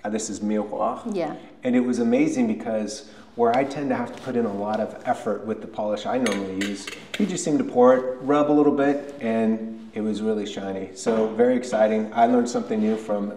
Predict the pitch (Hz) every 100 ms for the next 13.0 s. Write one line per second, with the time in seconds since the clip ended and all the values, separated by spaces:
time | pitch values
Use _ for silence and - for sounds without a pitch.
0 | 113 107 220 - 104 - 101 202 - -
1 | - - - - 104 104 117 - 98 -
2 | - 95 - 107 95 92 95 - 95 95
3 | - - 196 175 - 226 226 233 233 214
4 | 208 208 240 285 370 - 160 151 160 156
5 | 143 139 143 131 139 - 131 - - -
6 | 165 160 160 170 123 113 131 131 139 147
7 | 147 - - - 120 113 107 107 107 -
8 | 110 107 101 101 104 - - 107 104 -
9 | - - - - 110 107 104 104 - -
10 | 113 110 127 - 131 110 107 104 101 98
11 | 98 95 - 98 - 92 90 87 90 95
12 | - - 123 131 - - - 220 208 220